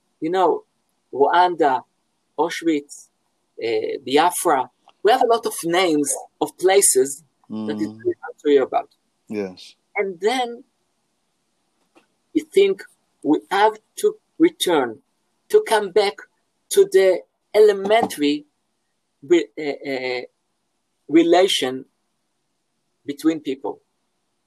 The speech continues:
Speaker 1: And when you return to the f-, the first step, the first step is between one and the other person, between me and the other, between the other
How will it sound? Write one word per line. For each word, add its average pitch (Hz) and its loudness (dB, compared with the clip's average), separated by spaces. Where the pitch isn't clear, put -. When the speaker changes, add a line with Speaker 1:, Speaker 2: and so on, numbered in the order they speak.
Speaker 1:
And 170 0
when 185 4
you 185 6
return 262 2
to 214 -4
the 185 4
f-, - -10
the - -6
first 269 -4
step, - -4
the 190 2
first 294 0
step - -2
is 135 -6
between 165 -2
one 156 2
and 175 -2
the 147 4
other 131 2
person, 107 -6
between 135 0
me 190 2
and 190 -2
the 175 4
other, 139 4
between 147 -2
the 143 2
other 175 2